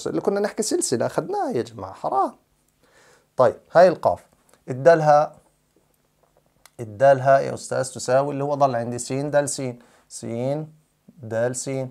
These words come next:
هون تكامل، تكامل،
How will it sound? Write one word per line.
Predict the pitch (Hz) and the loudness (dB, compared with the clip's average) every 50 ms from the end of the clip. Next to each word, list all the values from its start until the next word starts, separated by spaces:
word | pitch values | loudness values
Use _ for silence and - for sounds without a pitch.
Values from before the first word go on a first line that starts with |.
| - _ _ _ _ _ _ _ _ _ _ _ _ _ - | -12 _ _ _ _ _ _ _ _ _ _ _ _ _ -8
هون | 123 123 127 | -8 -8 -4
تكامل، | - 127 127 - 131 135 135 135 131 131 _ _ _ _ _ _ _ _ _ _ _ _ _ _ _ _ _ _ _ _ _ _ _ _ | -6 -6 0 2 2 2 2 0 -8 -16 _ _ _ _ _ _ _ _ _ _ _ _ _ _ _ _ _ _ _ _ _ _ _ _
تكامل، | 117 - - 135 127 131 131 131 - | -14 -8 -2 0 0 0 0 -2 -6